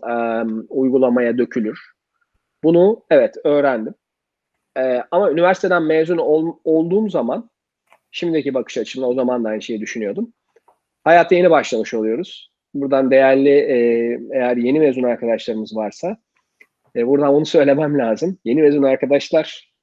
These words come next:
e, sizlere sesleniyorum. Eğer, e, üniversiteden mezun oldum, tamam artık ben çok güzel başarılar elde ettim, artık, e, güzel güzel gelsin işler vesaire diyorsanız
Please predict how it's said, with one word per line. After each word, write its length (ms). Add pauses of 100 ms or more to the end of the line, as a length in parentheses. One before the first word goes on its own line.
e, 180
sizlere 340
sesleniyorum. 720 (580)
Eğer, 260
e, 500 (280)
üniversiteden 760
mezun 440 (280)
oldum, 520
tamam 280
artık 360
ben 180
çok 260
güzel 260
başarılar 380
elde 260
ettim, 400
artık, 380 (580)
e, 160
güzel 340
güzel 400
gelsin 480
işler 520
vesaire 420
diyorsanız 640